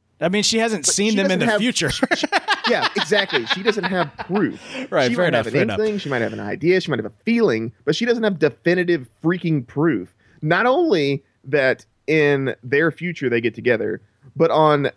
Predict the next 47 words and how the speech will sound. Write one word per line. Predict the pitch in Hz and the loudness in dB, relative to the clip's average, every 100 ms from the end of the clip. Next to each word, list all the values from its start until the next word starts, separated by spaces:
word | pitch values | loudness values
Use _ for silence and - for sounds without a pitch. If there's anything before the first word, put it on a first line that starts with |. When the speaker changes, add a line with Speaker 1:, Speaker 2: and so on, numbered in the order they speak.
| - | -2
Speaker 2:
a | 131 | -4
different | 117 190 202 180 | 0 -2 0 -4
universe, | 127 139 262 269 139 117 120 - 123 | -4 -4 0 2 2 2 0 -4 0
they | 135 | 2
also | - 180 - 139 | 2 0 2 0
get | 117 - | 0 -4
married. | 101 65 67 - - _ _ _ - | -8 -10 -14 -16 -20 _ _ _ -4
Speaker 1:
Yeah, | 247 254 247 | 0 2 2
but | 220 208 185 | 2 0 2
Speaker 2:
Like, | 151 240 | 2 4
Speaker 1:
remember, | 233 | 4
Speaker 2:
it, | 196 | 2
Speaker 1:
screw | 190 247 226 | 2 2 2
the | |
Speaker 2:
it, | 185 | 2
it | 220 220 | 2 2
just | |
Speaker 1:
future. | 147 110 98 120 _ _ _ _ _ _ _ _ - | 0 -2 -4 -14 _ _ _ _ _ _ _ _ -2
Speaker 2:
Right, | 254 185 | 2 2
but | 190 | 2
what | 226 | 2
I'm | 202 | 2
saying | 220 196 | 2 2
is | 139 | 2
this. | 131 113 120 | 0 0 2
Like, | 113 | 0
it, | - 160 | 2 0
it's, | 107 160 - | -2 -6 -4
it's, | 151 - - _ _ _ _ - | -6 -6 -16 _ _ _ _ -2
I | 156 | 0
don't | 208 - | 0 0
want | 165 160 156 - _ _ - | 2 2 0 -4 _ _ -8
Barry | 120 131 156 | 0 2 2
and | 151 | 2
Iris | 123 117 117 117 - _ - | 0 2 0 -2 -12 _ -6
to | 123 | 0
be | 135 | 2
one | 143 139 | 2 2
of | |
these | 139 131 | 0 -2
things | - 117 110 | 0 0 0
that | 117 - | -4 -2
turns | 117 117 117 | 0 2 2
into, | 113 117 107 107 107 - | -2 0 2 2 2 0
uh, | - 104 104 98 - | 0 0 0 -2 0
uh, | 107 104 | 0 2
Olicity. | 107 117 113 - - | 2 2 0 -6 -10